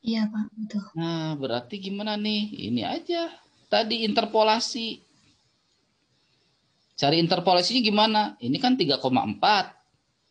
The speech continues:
Speaker 2: Ini tulis aja tiga koma empat. Tambah. Nah, kenapa tambah? Karena
Speaker 1: Karena
Speaker 2: dari sini.
Speaker 1: naik.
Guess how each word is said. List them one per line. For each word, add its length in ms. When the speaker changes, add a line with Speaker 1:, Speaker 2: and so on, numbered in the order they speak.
Speaker 2:
Ini 240
tulis 240
aja 160
tiga 240
koma 300
empat. 500
Tambah. 840
Nah, 380
kenapa 380
tambah? 340
Karena 280
Speaker 1:
Karena 80
Speaker 2:
dari 160
sini. 160
Speaker 1:
naik. 220